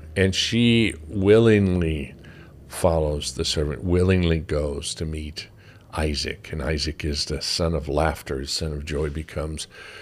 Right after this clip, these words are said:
and as we see, a type of Christ. As, uh,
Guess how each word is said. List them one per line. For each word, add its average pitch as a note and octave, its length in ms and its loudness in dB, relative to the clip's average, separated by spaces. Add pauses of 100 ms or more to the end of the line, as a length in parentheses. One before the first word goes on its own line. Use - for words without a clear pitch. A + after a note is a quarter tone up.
(320)
and F2 260 0
as D2+ 300 -6
we F2+ 180 0
see, G2+ 300 0
a D2 80 2
type E2 320 -2
of - 120 -8
Christ. - 600 2 (1040)
As, D2+ 400 -2
uh, D2+ 180 -4